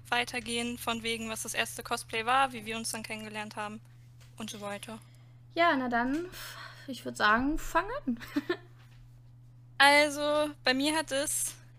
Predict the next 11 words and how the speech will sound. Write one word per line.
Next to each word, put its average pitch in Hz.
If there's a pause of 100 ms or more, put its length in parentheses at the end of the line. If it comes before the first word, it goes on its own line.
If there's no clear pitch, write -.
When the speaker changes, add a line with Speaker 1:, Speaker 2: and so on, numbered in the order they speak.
(420)
Speaker 1:
äh, 254
was 247
haben 262
wir, 254
zweitausendeinundzwanzig? 254
Nein, 240
das 233
war 233
vier 262
Jahren 214
angefangen. 214